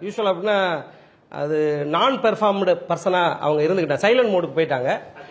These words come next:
அதிமுக. அவங்க என்ன கேள்வி கேட்கறாங்க? எதிர்-, ப்ராப்பரான எதிர்க்கட்சின்றது பாத்தீங்கன்னா இன்னைக்கு வந்து கலைஞர் சொல்லுவாராம், அஹ், daily வந்து ச-,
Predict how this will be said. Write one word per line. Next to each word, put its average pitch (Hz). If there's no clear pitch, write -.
அதிமுக. 175
அவங்க 226
என்ன 269
கேள்வி 208
கேட்கறாங்க? 151
எதிர்-, 208
ப்ராப்பரான 240
எதிர்க்கட்சின்றது 214
பாத்தீங்கன்னா 180
இன்னைக்கு 196
வந்து 214
கலைஞர் 202
சொல்லுவாராம், 180
அஹ், 139
daily 240
வந்து 233
ச-, 160